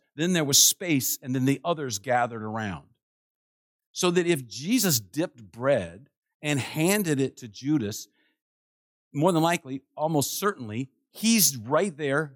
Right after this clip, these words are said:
next to Jesus. And this is what, you know, from the very beginning of John thirteen, we're astounded by. Jesus put Judas in a place of honor.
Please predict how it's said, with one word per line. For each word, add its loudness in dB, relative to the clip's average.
next -6
to -14
Jesus. -8
And -2
this 2
is -10
what, -2
you -14
know, -10
from -6
the -4
very -4
beginning -6
of -6
John -8
thirteen, -6
we're -12
astounded -8
by. -16
Jesus 0
put -18
Judas -8
in -16
a -14
place -16
of -20
honor. -20